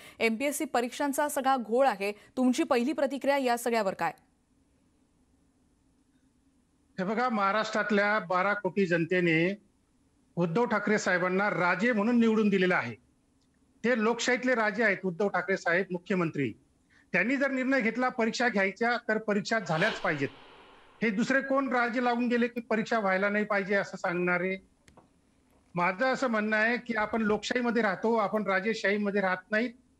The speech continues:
Speaker 2: आपण सरंजामशाहीमध्ये राहत नाहीत, आपण लोकशाहीत राहतो.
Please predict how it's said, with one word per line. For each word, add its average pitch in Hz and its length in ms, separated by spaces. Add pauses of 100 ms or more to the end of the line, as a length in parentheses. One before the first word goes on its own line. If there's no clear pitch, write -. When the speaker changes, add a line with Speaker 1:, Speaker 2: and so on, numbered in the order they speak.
(160)
Speaker 2:
आपण 208 300
सरंजामशाहीमध्ये 220 920
राहत 208 240
नाहीत, 208 180 (360)
आपण 165 220
लोकशाहीत 233 460
राहतो. 196 340